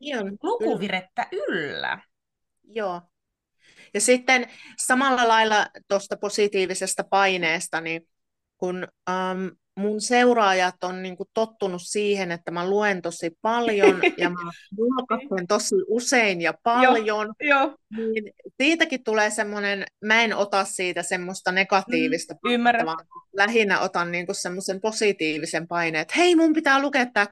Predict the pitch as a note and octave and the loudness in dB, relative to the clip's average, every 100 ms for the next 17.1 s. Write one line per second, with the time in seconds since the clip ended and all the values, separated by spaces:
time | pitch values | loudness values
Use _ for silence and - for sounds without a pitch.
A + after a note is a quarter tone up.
0 | - B3+ A3 F3 G3 - F#3 F#3+ G3+ F#3+ | -2 -2 2 2 0 -2 -4 -2 0 0
1 | F#3 G#3+ A3 G#3+ F3 - F3+ F#4 C4 - | 0 2 2 0 -6 -6 -2 2 0 0
2 | G3+ F3 F3 F3 - F#3 G#3 A#3 - F3+ | -2 0 2 0 0 -4 0 0 0 -8
3 | - F3 D#3+ D#3 D3+ D#3+ D3+ F3+ - F#3+ | -2 0 2 0 -2 -2 -2 -4 -2 -2
4 | F#3+ - - - _ _ C4 B3 - D4 | -2 -4 -16 -20 _ _ -4 -2 0 -2
5 | - A#3+ B3+ - B3 G#3 - _ - C4 | -4 -6 -10 -6 -4 -4 -8 _ -12 -4
6 | C#4 A3+ G3+ F#3+ F3+ F3 D#3+ E3 - E3 | -2 2 2 2 2 -4 -6 -6 -6 -4
7 | E3 - G3+ G3 D#3+ - F3+ F3 E3+ D3 | -4 0 2 2 0 -2 -4 -6 -4 -4
8 | F3 - - D#3 D3+ E3 D3+ - _ _ | -4 -8 -10 -6 -6 -6 -8 -12 _ _
9 | _ - - G3 F3 F3 E3 F3 F3 D#3+ | _ -12 -4 2 2 2 0 -2 -2 -2
10 | D#3 D3 - F#2+ G#2 G3 - _ _ _ | -2 -6 -4 -2 -2 -2 -10 _ _ _
11 | _ _ C4+ D#4+ G4+ - C4 B3+ D4+ C#4 | _ _ -8 -4 0 0 -2 -6 -4 -2
12 | A#3 B3 B3 B3+ C4+ C4+ E4 D#4+ - G3 | 0 2 2 2 2 -2 -2 -4 -6 -10
13 | F#3 F#3+ F#3+ A#3 A#3 G3+ A#3+ C4 G3+ G3+ | -8 -6 -6 -6 -4 0 0 0 -2 -4
14 | - G3 G#3 B3+ A3 G3+ - E3+ G3 G#3 | -6 -10 0 2 2 -2 -10 -8 -8 -6
15 | F3 F3 F3 - A3+ G3+ F#3+ - F#3+ F3+ | -8 -8 -12 -6 -2 -2 -4 -2 -2 0
16 | F#3+ - F#3+ - A#3 C4 - - - G3+ | -4 -10 -16 -10 -8 -8 -10 -14 -18 -16
17 | G#3+ | -16